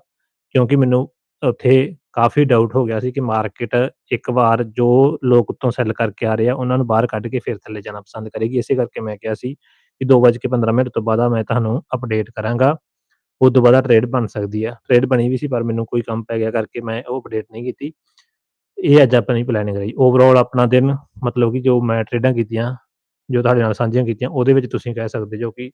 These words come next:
ਛੋਟਾ ਮੋਟਾ ਆਪਾਂ ਨੂੰ ਲਾਸ ਹੋਇਆ, ਕੋਈ ਪ੍ਰੋਫਿਟ ਅੱਜ ਆਪਾਂ ਨੂੰ ਵੇਖਣ ਨੂੰ ਨਹੀਂ ਮਿਲਿਆ। ਠੀਕ ਹੈ, ਤੇ ਬਾਕੀ ਜੇ ਤੁਸੀਂ ਲਾਸਟ ਵਾਲੀਆਂ ਟ੍ਰੇਡਾਂ ਕੀਤੀਆਂ ਹੋਈਆਂ ਤਾਂ ਤੁਹਾਡਾ ਵਧੀਆ ਪ੍ਰੋਫਿਟ ਹੋਇਆ ਹੋਵੇਗਾ, ਉਹ ਮੇਰੇ ਤੋਂ ਨਹੀਂ ਹੋਈਆਂ। ਠੀਕ ਹੈ, ਤੇ ਹੁਣ ਆਪਾਂ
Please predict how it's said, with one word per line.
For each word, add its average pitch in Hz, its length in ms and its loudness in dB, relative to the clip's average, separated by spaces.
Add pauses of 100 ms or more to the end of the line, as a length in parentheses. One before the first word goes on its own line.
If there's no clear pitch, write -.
(440)
ਛੋਟਾ 123 200 2
ਮੋਟਾ 123 240 0
ਆਪਾਂ 107 160 -6
ਨੂੰ 113 100 -4
ਲਾਸ 104 260 -2
ਹੋਇਆ, 113 160 -2
ਕੋਈ 113 120 -8
ਪ੍ਰੋਫਿਟ 107 380 -10
ਅੱਜ 104 100 -12
ਆਪਾਂ 104 180 -12
ਨੂੰ 107 100 -14
ਵੇਖਣ 107 240 -10
ਨੂੰ 127 140 -6 (320)
ਨਹੀਂ 123 280 0
ਮਿਲਿਆ। 98 300 -8
ਠੀਕ 127 220 -6
ਹੈ, 165 80 0 (800)
ਤੇ 120 180 2
ਬਾਕੀ 120 340 -2 (280)
ਜੇ 135 100 2
ਤੁਸੀਂ 135 300 0
ਲਾਸਟ 123 280 2
ਵਾਲੀਆਂ 123 220 2
ਟ੍ਰੇਡਾਂ 120 300 -4
ਕੀਤੀਆਂ 117 280 -8
ਹੋਈਆਂ 120 220 -4
ਤਾਂ 113 100 -10
ਤੁਹਾਡਾ 113 480 -10 (440)
ਵਧੀਆ 110 260 -2
ਪ੍ਰੋਫਿਟ 110 320 -6 (100)
ਹੋਇਆ 110 160 -4
ਹੋਵੇਗਾ, 113 260 -4
ਉਹ 131 180 -4
ਮੇਰੇ 113 200 -4
ਤੋਂ 123 160 -12
ਨਹੀਂ 113 160 -8
ਹੋਈਆਂ। 104 220 -12
ਠੀਕ 113 200 -12
ਹੈ, 151 40 -12 (840)
ਤੇ 131 80 4
ਹੁਣ 131 200 4
ਆਪਾਂ 139 300 0